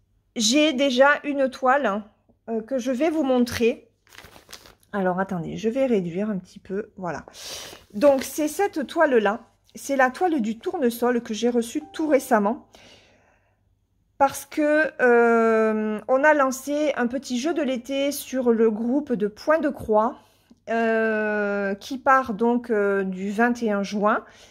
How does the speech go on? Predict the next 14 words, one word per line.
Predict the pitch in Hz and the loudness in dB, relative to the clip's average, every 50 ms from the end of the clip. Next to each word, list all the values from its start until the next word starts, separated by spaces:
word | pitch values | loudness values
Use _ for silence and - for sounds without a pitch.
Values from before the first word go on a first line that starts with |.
| _ _ - | _ _ -6
donc | 202 202 196 - - - _ 226 208 - _ - | -4 -4 -4 -6 -10 -20 _ -20 -20 -20 _ -14
jour | 202 180 208 233 226 220 | -12 -6 -4 -4 -2 0
à | 202 | 0
laquelle | 190 196 190 - 226 220 202 175 | 0 0 0 0 -2 0 0 -2
vous | 175 202 233 247 | -4 -4 -4 -2
voyez | 233 233 214 202 190 196 | 2 2 2 2 2 -2
cette | 185 - - 202 170 | -4 -4 -6 -6 -6
vidéo, | 170 185 170 175 185 190 240 269 277 | -4 -6 -4 0 0 0 0 0 0
jusqu'au | 233 247 240 - 330 330 | -2 -4 -2 0 -2 -2
trente | 330 - - 226 214 - | -2 -2 -4 -4 -2 0
et | 302 294 | 0 2
un | 247 220 208 202 | 2 2 2 2
août. | 262 370 - - - _ - - - - - - - _ _ - | 0 -2 -6 -10 -20 _ -20 -20 -20 -20 -20 -20 -20 _ _ -2
Euh, | - 220 202 | 0 0 0